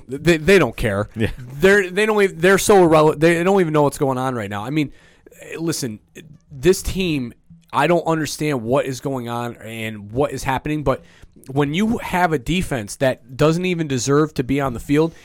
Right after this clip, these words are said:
Speaker 1: and I'm not talking about the secondary because the secondary is full of talent. I'm talking about the front seven. It is abysmal.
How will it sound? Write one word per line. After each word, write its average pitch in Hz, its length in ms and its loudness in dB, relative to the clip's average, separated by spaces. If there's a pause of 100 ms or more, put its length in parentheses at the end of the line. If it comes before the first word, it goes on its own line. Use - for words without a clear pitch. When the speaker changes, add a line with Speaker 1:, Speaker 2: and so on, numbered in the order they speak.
(140)
Speaker 1:
and 147 100 -2
I'm 226 120 2
not 349 180 0
talking 254 380 0
about 190 260 0
the 156 60 -8
secondary 110 560 -4
because 131 300 -6
the 156 60 -12
secondary 175 600 0
is 135 100 -4
full 190 460 2
of 131 100 -6
talent. 127 400 -4 (520)
I'm 170 180 2
talking 208 320 0
about 147 260 -2
the 113 60 -10
front 156 320 -2
seven. 139 380 0 (460)
It 165 140 4
is 135 220 0 (180)
abysmal. 127 880 0